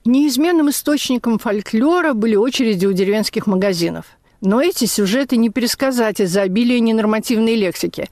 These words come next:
Впрочем, были и благозвучные перлы. Однажды длинная очередь у сельпо ждала доставки продуктов. И востренькая старушка пискнула царственной продавщице, вышедшей на крыльцо: "Зинаида, ну когда яички-то будут?"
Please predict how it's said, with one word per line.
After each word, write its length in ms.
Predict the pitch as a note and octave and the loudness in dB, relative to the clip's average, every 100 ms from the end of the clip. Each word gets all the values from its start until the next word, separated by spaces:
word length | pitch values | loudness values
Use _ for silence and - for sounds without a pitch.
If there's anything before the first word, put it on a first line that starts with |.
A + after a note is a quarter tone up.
| - - - | -14 -20 -20
Впрочем, 540 | - D4+ G4 - E4 C4+ | -8 -2 0 0 0 2
были 220 | E4 D#4 | 2 2
и 40 | |
благозвучные 920 | C4 C#4 C#4+ C4 A3 G#3+ - F#3 F3+ | 0 0 0 0 0 0 0 -2 -2
перлы. 520 | F3 - - - - - _ _ _ | -2 -2 -2 -4 -8 -12 _ _ _
Однажды 600 | - G#3 B3 E4+ D4 C4 | -4 0 0 0 0 0
длинная 420 | G#3+ C4 E4 D4 | 2 2 2 2
очередь 460 | C4+ B3+ A#3+ A3 - | 0 0 -2 -2 -2
у 40 | |
сельпо 460 | G#3 A3+ G3 - E4+ | -2 -2 -4 -2 -2
ждала 380 | C4+ G#3 G#3+ C4 | 0 -2 0 0
доставки 500 | A3 G3+ A#3+ G#3+ A3 | -2 -2 -4 -4 -6
продуктов. 720 | F3 G#3+ G#3+ G3 - D3 - _ - - - - - | -2 -2 0 -4 -6 -10 -12 _ -20 -20 -20 -20 -6
И 100 | G#3 | 0
востренькая 600 | B3+ E4 B3+ A#3 C4 B3 | 0 0 0 -2 0 -2
старушка 800 | A#3 - B3 E4+ F4+ - A#3 G#3 - | -2 -2 0 2 0 -2 -4 -2 -2
пискнула 500 | D4+ - B3 A3+ A3 | -2 -2 0 0 0
царственной 680 | - B3 G#3+ - A#3 A#3 | -2 -4 -4 -2 0 0
продавщице, 640 | G#3 A3+ G#3+ A#3 C#4 G#3 A3 | 0 -2 -2 -2 -2 -2 -2
вышедшей 400 | G3+ - - G3+ | -2 -2 -2 0
на 100 | G3 | 0
крыльцо: 520 | A3+ F#3+ - G3 E3+ - _ - | 0 -2 0 -2 -2 -8 _ -4
"Зинаида, 760 | A3 D#4+ G4 F#4 C#4 A#3 A#3 _ - | 0 0 2 2 2 0 -2 _ -4
ну 120 | C#4 | -2
когда 280 | F#4 D4 F#4+ | 0 0 2
яички-то 500 | F#4 F4 - C#4 C#4+ | 2 0 -2 -2 -2
будут?" 520 | A#3 A#3 G#3 F#3 | 0 0 0 -4